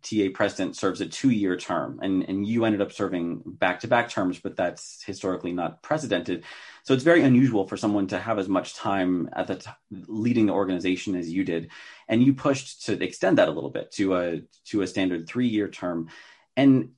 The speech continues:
it, it seems like, given the scope of the sort of things the U S T A is, like, trying to accomplish, like expanding the National Tennis Center and the, the Lake Nona development in Florida,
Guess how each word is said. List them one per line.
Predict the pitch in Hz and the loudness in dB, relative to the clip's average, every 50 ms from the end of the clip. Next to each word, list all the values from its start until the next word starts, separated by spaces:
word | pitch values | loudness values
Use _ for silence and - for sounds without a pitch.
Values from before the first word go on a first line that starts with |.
| _ | _
it, | 131 131 135 131 139 135 - | 0 0 2 2 0 0 2
it | 139 139 139 | 0 0 0
seems | - - 185 220 262 262 | -2 -2 0 2 2 2
like, | 202 - - 92 101 | 2 -2 -2 -4 0
given | 120 135 147 165 135 | 0 4 6 6 6
the | 104 | 4
scope | 101 - - - - - - 117 143 165 160 - | 2 -2 -8 -14 -12 -4 0 2 2 2 2 0
of | 113 98 98 | -4 -2 -2
the | 104 | -4
sort | 101 - - 117 117 113 | -6 -4 -4 -4 -2 -2
of | 113 113 | -4 -4
things | - - 113 104 110 107 107 | -4 -2 0 2 2 2 0
the | - | -2
U | 95 95 101 101 101 | -4 -2 0 0 0
S | 98 95 - | 0 -2 -2
T | - 107 98 | -2 -2 -2
A | |
is, | 95 95 85 87 | -2 -2 -4 -6
like, | 87 80 - | -10 -12 -14
trying | - - 110 104 98 - | -8 -4 -4 -2 -2 -2
to | - 82 | -4 -6
accomplish, | 80 - - 160 147 139 139 135 131 127 - - | -6 -2 0 0 0 2 0 -2 -2 -2 -4 -2
like | - 92 87 80 - - | -2 -2 -2 -2 -4 -10
expanding | - - - - 101 92 90 | -14 -12 -6 -4 -4 -2 -2
the | 82 85 | -2 -4
National | 82 80 - 87 - | -4 -6 -6 -10 -8
Tennis | - 151 151 135 131 | -4 -2 0 0 0
Center | - 127 110 110 120 110 101 | 0 -2 0 0 -2 -2 0
and | 92 90 87 80 | 0 -2 -2 -2
the, | 90 87 80 80 | -2 -2 -2 -2
the | 80 80 82 | -4 -4 -4
Lake | 82 85 82 82 | -4 -4 -4 -2
Nona | 95 101 113 117 110 | 0 0 2 2 0
development | 101 107 92 98 95 92 98 95 90 | 0 -2 -2 -2 -2 -2 -2 -2 -4
in | 87 80 | -6 -6
Florida, | 80 - 127 127 120 113 107 107 98 87 | -6 -4 0 0 2 4 4 2 2 2